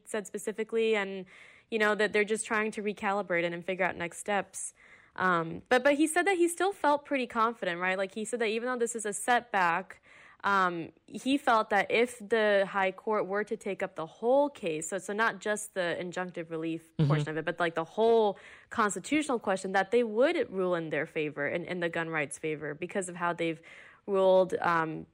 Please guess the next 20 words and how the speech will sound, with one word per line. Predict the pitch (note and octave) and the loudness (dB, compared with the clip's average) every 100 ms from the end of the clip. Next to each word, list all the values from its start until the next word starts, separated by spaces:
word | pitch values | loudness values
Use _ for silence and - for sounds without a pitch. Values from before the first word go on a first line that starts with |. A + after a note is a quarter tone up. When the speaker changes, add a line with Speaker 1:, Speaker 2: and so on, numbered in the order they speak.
| _ - | _ -4
Speaker 1:
in, | F#3+ | 0
in | F#3+ F#3 | 0 0
this | F#3 G3 | -2 0
one | G3 | -2
decision | F#3+ F3+ F3+ E3 E3+ | -2 -2 -4 -4 -2
last | F3 G3+ A3+ | 0 2 0
summer | - D3 D3 D3 | -4 -4 -6 -4
that, | E3 D#3+ D#3 | -2 -2 -2
that | E3+ | -2
basically | F#3 F#3 F3 E3+ F3 | 0 -2 -4 -2 -2
it's, | F3 | -2
it's | - F#3 - | -4 -4 0
known | C4 | 2
as | C#4 | 2
the | G#3 | 0
Bruen | F3 G3 G#3 G3 | -2 2 2 2
decision. | F3 D3+ C#3+ C#3+ C3 B2+ - | -2 -6 -6 -6 -8 -10 -4
And, | E3+ E3 C#3+ | -4 -2 -4
and | F3 | -4
essentially | E3+ G#3 G#3 G3+ F#3+ F3 | -4 -4 -6 -2 0 -2